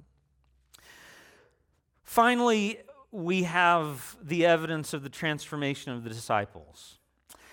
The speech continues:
And this is perhaps the most powerful as we read the stories about the apostles and how their lives were changed. You know, we have Peter, that one that we read about and who seems to attract so much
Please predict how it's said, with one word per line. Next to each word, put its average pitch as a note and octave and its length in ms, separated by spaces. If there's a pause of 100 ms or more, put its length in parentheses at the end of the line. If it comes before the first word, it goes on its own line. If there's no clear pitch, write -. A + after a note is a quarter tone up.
(120)
And D#3+ 120
this G3 140
is F3+ 80
perhaps E3+ 380
the E3 80
most D#3 240
powerful D3+ 600
as B2 160
we C3+ 180
read C#3+ 580
the B2+ 140
stories C#3+ 760
about C#3+ 480
the C#3 120
apostles D3 580
and B2 100
how C3+ 200
their C3 160
lives C3 440
were B2 140
changed. C#3 560
You D#3+ 80
know, C#3+ 140
we C3+ 160
have C3+ 260
Peter, C#3 460 (380)
that C#3 200
one C#3 240
that C3+ 120
we C3+ 140
read C#3 220
about C3+ 400
and B2 160
who C3 200 (400)
seems C#3+ 440
to C3 300 (100)
attract C#3+ 540
so E3+ 320
much D#3+ 500